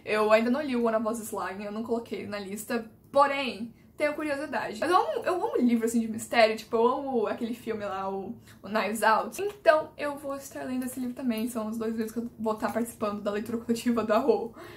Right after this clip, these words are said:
Então, eu vou deixar o link dela em algum lugar aí pra vocês irem conferir. Outro livro que eu vou estar lendo também é Circo da Noite, Circle of the Night, Circle, Night Circus, Night Circus. Tem esse livro em inglês,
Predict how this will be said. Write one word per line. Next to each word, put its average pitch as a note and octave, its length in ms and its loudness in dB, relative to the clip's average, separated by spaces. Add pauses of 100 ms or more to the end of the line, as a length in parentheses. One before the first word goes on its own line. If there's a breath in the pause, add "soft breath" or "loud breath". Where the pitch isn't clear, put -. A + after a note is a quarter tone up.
(140 loud breath)
Então, G#3+ 680 -2
eu D#4+ 100 6
vou E4 120 4
deixar A3 360 0
o - 20 -4
link A#3 220 -4
dela G#3+ 140 -6
em - 40 -6
algum C4+ 180 -6
lugar C#4 180 -6
aí - 100 -6
pra A#3 100 -10
vocês A3+ 200 -4
irem G#3+ 160 -6
conferir. A#3 400 -8
Outro E4+ 200 10
livro F#4 160 2
que E4 60 -2
eu E4+ 60 6
vou E4 80 8
estar D#4+ 140 4
lendo D4 180 4
também C4+ 580 -4 (240)
é B3+ 420 6
Circo D4+ 300 -6
da C#4 140 -2
Noite, C4+ 600 -6
Circle A3 260 -10
of G#3 80 -12
the A3+ 40 -8
Night, A#3+ 340 -6
Circle, A#3 800 -8
Night A3 260 -4
Circus, - 440 -10
Night A3+ 260 0
Circus. - 320 -6
Tem D4 140 2
esse D#4+ 100 -2
livro E4 160 0
em F#4 100 0
inglês, C4+ 640 0